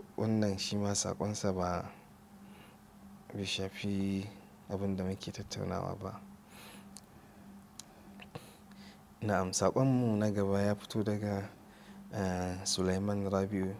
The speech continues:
ya ce, "Assalamu alaikum, Alwilaya T V Hausa. Ina miƙo gaisuwata da fatan alkhairi ga dukkanin ma'aikata Alwilaya Hausa da kuma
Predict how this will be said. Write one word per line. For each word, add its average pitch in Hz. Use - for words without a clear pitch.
ya 104
ce, -
"Assalamu 101
alaikum, 101
Alwilaya 101
T -
V 98
Hausa. 98
Ina 113
miƙo 104
gaisuwata 98
da 95
fatan 98
alkhairi 98
ga 95
dukkanin 98
ma'aikata 95
Alwilaya 92
Hausa 101
da -
kuma 98